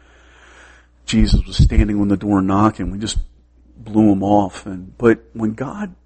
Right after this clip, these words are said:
when God purposes to save us, and when he purposed to save us, there was no way we could resist it. We were we just were raised to new life and, and joyfully and willingly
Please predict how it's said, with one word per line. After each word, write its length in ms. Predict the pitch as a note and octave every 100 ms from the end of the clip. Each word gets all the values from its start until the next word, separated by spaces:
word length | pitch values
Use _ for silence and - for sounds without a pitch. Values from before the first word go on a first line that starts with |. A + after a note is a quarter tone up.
| _
when 160 | A#2 G#2+
God 340 | A#2 D3+ D#3
purposes 680 | - B2+ - G#2+ G#2+ F#2+ -
to 100 | -
save 380 | - - - A2
us, 140 | F#2 F#2+
and 140 | G#2
when 200 | A#2+ D#3
he 180 | C#3 C#3
purposed 560 | - A#2 A#2 A2 F#2 F#2
to 80 |
save 360 | - - G2 -
us, 240 | - -
there 160 | - C3
was 220 | G#2+ G2+
no 720 | G2+ A2+ B2+ C3+ C3+ C3 B2+
way 460 | A#2+ A2+ G#2+ G2+ F#2
we 180 | G2 G2+
could 400 | - G#2 F#2+ - - - - - - -
resist 520 | G#2 G2 G2+ G2+ -
it. 300 | F#2 F#2 -
We 200 | A2+ A#2+
were 320 | G#2+ G2+ - _ _
we 160 | A#2+ C3+
just 300 | A2 - -
were 100 | F#2 F#2
raised 580 | G#2+ A2+ A2+ G2+ F#2+ -
to 80 | -
new 240 | G#2 G#2+
life 500 | G#2 G#2 G2 F#2+ -
and, 340 | G2 F#2 F#2+ _ G2+
and 540 | F#2+ F#2+ G#2 A2+ A#2 C3
joyfully 720 | - C3 D#3 E3 - G#2 G2
and 160 | G2 G#2
willingly 640 | A#2+ B2 G#2 G2 F#2 F#2